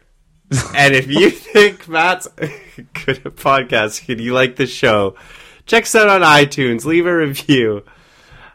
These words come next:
Speaker 2: Uh, maybe subscribe. Tell your friends about it.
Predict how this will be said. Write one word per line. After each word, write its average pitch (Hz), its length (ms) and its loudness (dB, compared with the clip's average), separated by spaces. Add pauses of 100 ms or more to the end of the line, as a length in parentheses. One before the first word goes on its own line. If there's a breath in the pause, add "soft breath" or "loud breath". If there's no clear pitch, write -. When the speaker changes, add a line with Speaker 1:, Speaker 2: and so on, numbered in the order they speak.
Speaker 2:
Uh, 104 760 0 (160)
maybe 151 240 -2
subscribe. 113 680 -2
Tell 147 160 -2
your 143 120 -2
friends 107 320 -6
about 104 280 -2
it. 104 280 -6